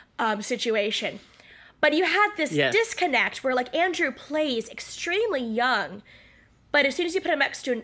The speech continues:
Speaker 1: next to an actual child, some of the suspension of disbelief kind of falls flat.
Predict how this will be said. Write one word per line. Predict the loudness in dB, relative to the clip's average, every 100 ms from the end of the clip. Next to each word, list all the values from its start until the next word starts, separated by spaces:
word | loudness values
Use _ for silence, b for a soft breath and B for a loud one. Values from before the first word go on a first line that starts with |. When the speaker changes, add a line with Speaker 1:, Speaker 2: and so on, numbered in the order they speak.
| -8
Speaker 1:
next | -4 -2 -2
to |
an | -2
actual | -2 -2 -4 -4
child, | -2 -2 0 0 0 -2 -12 _ _ _ b b b
some | 0 2
of | 2
the | 0
suspension | -4 -2 -4 -2
of | -4
disbelief | -4 -2 -4 -4
kind | -6 -6
of |
falls | -8 -8 -4 -4 -6
flat. | -10 -12 -12 -14 -20